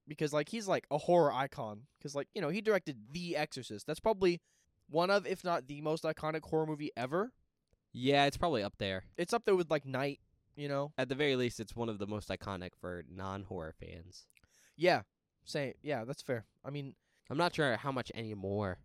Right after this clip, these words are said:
Speaker 2: 'cause, like, younger audiences probably aren't familiar with it.
Speaker 1: Yeah.
Speaker 2: Which is kinda sad, 'cause I think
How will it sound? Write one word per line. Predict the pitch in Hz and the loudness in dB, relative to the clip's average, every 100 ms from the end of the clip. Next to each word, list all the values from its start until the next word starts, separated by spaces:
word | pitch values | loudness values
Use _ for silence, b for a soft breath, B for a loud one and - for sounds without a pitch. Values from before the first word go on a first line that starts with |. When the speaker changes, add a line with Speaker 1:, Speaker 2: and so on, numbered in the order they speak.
| _ - | _ -16
Speaker 2:
'cause, | 107 101 | -10 -8
like, | 98 | -8
younger | 98 101 110 131 | -6 -6 0 2
audiences | 135 151 156 160 151 - - | 2 0 -4 -6 -8 -10 -6
probably | 143 151 110 | -4 -2 -2
aren't | 110 135 - _ _ | -2 -4 -10 _ _
familiar | 123 113 117 127 | -6 -2 0 0
with | 131 | -2
it. | 143 151 - - _ _ _ _ _ | -2 -4 -8 -20 _ _ _ _ _
Speaker 1:
Yeah. | 127 123 | -6 -4
Speaker 2:
Which | 110 | -4
is | 117 | 2
kinda | 185 139 | 4 4
sad, | - 123 101 - | 4 2 2 -2
'cause | 104 | -4
I | 104 | -2
think | 123 - | -4 -6